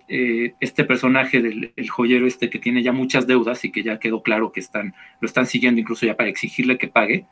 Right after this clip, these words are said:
toma una cantidad de dinero y en vez de pagar parte de la deuda, va con su corredor de apuestas y dice, "¿Sabes qué? Méteme este, un parlay sextuple".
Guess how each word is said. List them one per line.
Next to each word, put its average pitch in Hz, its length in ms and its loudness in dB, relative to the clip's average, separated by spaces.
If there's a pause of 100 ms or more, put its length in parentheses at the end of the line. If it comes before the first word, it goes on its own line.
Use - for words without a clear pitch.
(560)
toma 160 280 6
una 151 240 4
cantidad 139 300 4
de 143 80 8
dinero 131 320 2
y 131 100 4
en 113 80 2
vez 127 180 0
de 135 120 0
pagar 120 380 0
parte 135 280 2
de 123 80 4
la 120 140 4
deuda, 127 440 0 (480)
va 143 140 4
con 151 160 2 (280)
su 120 220 -2
corredor 120 440 0
de 147 60 4
apuestas 131 460 -2
y 123 40 0
dice, 120 160 -4
"¿Sabes 143 260 0
qué? 143 120 2
Méteme 147 340 2
este, 135 380 0
un 131 140 -2
parlay 131 320 4
sextuple". 123 580 -4